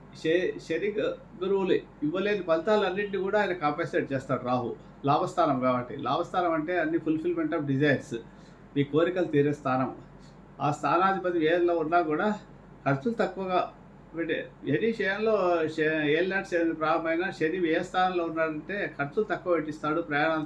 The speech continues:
తక్కువ చేయిస్తాడు, కొంత ఇబ్బందులు తగ్గిస్తాడు, ఇబ్బందులు ఉన్నా కూడా మీకు.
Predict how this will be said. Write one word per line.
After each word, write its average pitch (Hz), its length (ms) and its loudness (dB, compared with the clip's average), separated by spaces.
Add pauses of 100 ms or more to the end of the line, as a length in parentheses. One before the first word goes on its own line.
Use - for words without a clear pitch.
తక్కువ 147 140 -6
చేయిస్తాడు, 139 460 -2
కొంత 139 240 -10
ఇబ్బందులు 139 400 -4
తగ్గిస్తాడు, 123 460 -10 (480)
ఇబ్బందులు 175 380 2
ఉన్నా 151 160 4
కూడా 123 260 2
మీకు. 113 280 -6